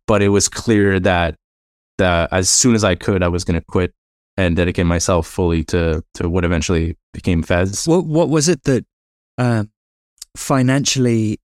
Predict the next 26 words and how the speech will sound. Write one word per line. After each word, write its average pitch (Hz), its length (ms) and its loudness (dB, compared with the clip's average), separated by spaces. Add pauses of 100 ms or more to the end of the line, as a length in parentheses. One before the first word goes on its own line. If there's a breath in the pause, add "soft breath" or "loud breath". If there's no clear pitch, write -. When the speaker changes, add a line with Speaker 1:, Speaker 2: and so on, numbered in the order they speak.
(100)
Speaker 2:
it, 147 160 -6 (100)
it 117 200 -10
made 135 360 2
that 117 180 -2
possible? 113 540 0
Because, 117 600 -2
um, 110 400 0 (100)
you 147 120 0
know, 113 160 2
obviously 113 440 0 (380 loud breath)
you, 120 100 2
you 110 380 0
need 117 160 2
to 101 140 -2
live, 120 180 0
don't 123 200 0
you, 117 200 2
if 107 160 0
you're 113 160 2
gonna 110 300 0
work 113 280 0
on 107 80 0
a 98 60 -2
project 110 320 -2
like - 140 -4
that? 107 240 -6